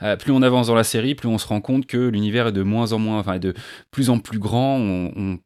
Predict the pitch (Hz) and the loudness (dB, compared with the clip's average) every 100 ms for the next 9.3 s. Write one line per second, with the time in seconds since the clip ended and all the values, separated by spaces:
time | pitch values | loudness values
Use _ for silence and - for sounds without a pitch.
0 | - 92 87 92 - 113 107 95 95 107 | -12 -8 -6 -4 2 2 4 0 0 0
1 | 104 117 - - 95 85 - 95 95 95 | 0 0 -2 -6 -6 -6 -4 0 0 0
2 | 90 95 - 117 123 127 101 - 95 - | -2 -2 0 2 2 0 -4 -6 -6 -6
3 | - 92 85 113 120 - 101 95 95 104 | -4 -6 -2 0 0 -2 -4 -2 -2 0
4 | 104 120 127 - 101 98 - 113 113 - | 2 2 0 0 -4 -4 -2 0 0 -2
5 | 113 107 135 117 107 110 98 101 98 - | -6 -2 -2 -2 -4 -4 -4 -2 -2 0
6 | 117 - 104 139 - - - 101 123 165 | -2 -2 0 0 -2 -12 -8 0 4 4
7 | 120 - 143 117 120 113 104 113 107 101 | 2 0 -2 -2 -2 -4 -4 -4 -4 -4
8 | 104 101 98 101 - 143 - 98 98 127 | -4 -4 -4 -4 -4 -6 -6 -4 0 2
9 | 104 90 | 4 4